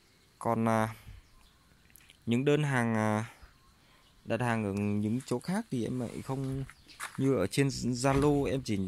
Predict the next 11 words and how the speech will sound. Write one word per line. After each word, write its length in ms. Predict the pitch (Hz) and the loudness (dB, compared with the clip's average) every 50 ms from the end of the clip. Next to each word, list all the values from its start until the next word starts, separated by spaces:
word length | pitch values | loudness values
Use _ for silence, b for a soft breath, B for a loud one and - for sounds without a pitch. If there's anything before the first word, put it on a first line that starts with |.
| 92 - - - - - - - | -6 -10 -18 -20 -20 -20 -12 -4
nhận 220 | - 113 135 - - - - | 0 0 0 0 -2 -8 -14
phản 220 | - - 117 104 92 | -6 -2 -2 0 0
ánh 300 | 90 95 107 123 156 202 - - - _ _ | 2 0 0 0 0 -2 -4 -8 -16 _ _
trực 200 | - - 113 - | -4 -4 -2 2
tiếp 120 | - 190 220 - - - - - - - - - | 4 2 2 2 0 -10 -20 -20 -20 -20 -20 -4
từ 220 | - 117 117 113 107 - | 0 0 2 2 0 -2
các 120 | - 165 | -4 -2
bạn 340 | 190 170 135 107 71 78 101 | 0 0 0 0 -2 -4 -2
về 160 | 107 110 107 | 2 2 2
hình 200 | 107 117 117 110 | 2 2 0 0
ảnh 240 | 92 69 95 95 90 | 0 0 -2 -4 -4